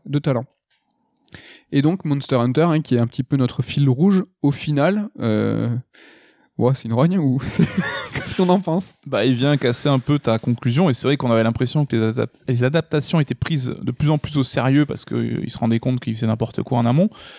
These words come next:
Speaker 2: et donc on avait des, des films de plus en plus solides. Et là, bam, débarque Monster Hunter qui refait les mêmes, à mon sens, hein, les mêmes erreurs que les, les, les adaptations pourries des années, euh, il y a cinq dix ans.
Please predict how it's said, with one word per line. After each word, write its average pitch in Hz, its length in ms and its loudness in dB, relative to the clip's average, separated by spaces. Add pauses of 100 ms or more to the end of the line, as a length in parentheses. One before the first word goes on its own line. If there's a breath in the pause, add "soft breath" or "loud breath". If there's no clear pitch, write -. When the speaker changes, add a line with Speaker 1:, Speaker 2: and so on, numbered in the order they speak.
(120 loud breath)
Speaker 2:
et - 80 -2
donc 127 220 0
on 110 80 -4
avait 113 180 0
des, 107 180 -6 (180)
des 120 120 -2
films - 240 -4
de 117 80 0
plus 120 180 -6
en 113 60 -2
plus - 160 -8
solides. 143 380 0 (380 loud breath)
Et - 60 -4
là, 131 240 4
bam, 123 360 -2
débarque 123 340 -2
Monster 127 260 -4
Hunter 120 420 2
qui - 140 -6
refait - 340 -2
les 120 140 2
mêmes, 120 380 0
à - 60 2
mon 135 120 2
sens, 135 300 -2
hein, 113 80 2
les 113 100 0
mêmes 120 240 2
erreurs 127 320 4
que - 100 -8
les, 107 360 -4
les, 113 100 -4 (120)
les 113 400 0
adaptations 117 400 -2
pourries 135 320 2
des 110 240 0
années, 117 280 2
euh, 113 220 -2
il 117 60 -4
y 113 40 -2
a 113 40 -4 (200)
cinq 120 220 -2
dix 113 180 -2
ans. 180 140 -2